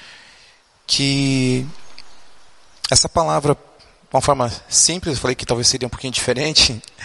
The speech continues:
é, mas de uma forma simples possa gerar frutos, gerar mudança nos nossos corações.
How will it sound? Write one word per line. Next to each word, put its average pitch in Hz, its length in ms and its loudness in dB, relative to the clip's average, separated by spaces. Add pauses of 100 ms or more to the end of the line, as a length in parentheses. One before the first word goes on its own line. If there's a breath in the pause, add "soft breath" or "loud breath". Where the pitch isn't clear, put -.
(400 loud breath)
é, 120 420 2
mas 113 140 -2
de 131 80 0
uma 135 60 2
forma 139 260 0
simples 156 400 2
possa 143 420 4 (1600 loud breath)
gerar 185 220 2
frutos, - 720 4
gerar 147 200 2
mudança 147 540 2 (120)
nos 135 80 -10
nossos 135 180 2
corações. 139 720 2